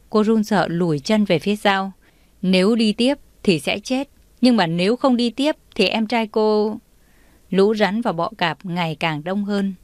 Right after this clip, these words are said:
dường như chúng nhận diện được vị khách không mời này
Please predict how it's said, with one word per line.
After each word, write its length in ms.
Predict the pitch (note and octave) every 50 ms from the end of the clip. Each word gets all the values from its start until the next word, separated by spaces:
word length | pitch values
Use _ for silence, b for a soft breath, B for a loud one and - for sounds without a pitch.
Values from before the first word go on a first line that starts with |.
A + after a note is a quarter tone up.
| b b b b -
dường 220 | F#3+ G#3+ G#3 G#3
như 120 | A3+ B3+ A#3+
chúng 280 | - A#3 A3+ B3 C4+
nhận 220 | C4 A#3+ - - E3+
diện 260 | F3 G3+ F#3+ - F3+
được 220 | F#3 F3 D3 -
vị 200 | E3+ G3 G3+ -
khách 240 | - - B3 C#4+ - _
không 320 | - - C#4+ C#4 C4 A#3+
mời 200 | G#3+ F#3+ E3 D#3
này 360 | D3+ E3 E3 D#3+ D#3 C#3+ C#3